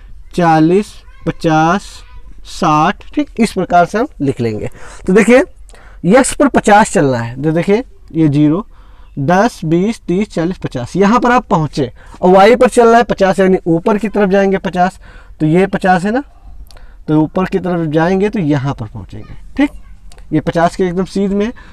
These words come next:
तो इसका निर्देशांक हो जाएंगे पचास कामा पचास। अच्छे से समझ में आ गया। ठीक, अब कह रहा है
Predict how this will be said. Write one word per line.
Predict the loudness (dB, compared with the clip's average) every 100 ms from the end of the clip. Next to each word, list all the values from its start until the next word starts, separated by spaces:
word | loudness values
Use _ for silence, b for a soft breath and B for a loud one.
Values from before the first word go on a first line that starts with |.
| b
तो | 0
इसका | 0 4 4
निर्देशांक | 4 4 2 0 -2 0
हो | 0
जाएंगे | 0 -2
पचास | -2 -6 -2 0 0 -2
कामा | -4 -4 -4 -6 -12 B B B -10
पचास। | -8 -6 -10 -8
अच्छे | -8 -2
से | 0 0
समझ | 0 0
में | 2
आ | 2 2
गया। | 0 -4 -8 B B B B
ठीक, | -2 -2 -6 -18 -18 -18 -18 -18 0
अब | 2
कह | 4 6
रहा | 8
है | 6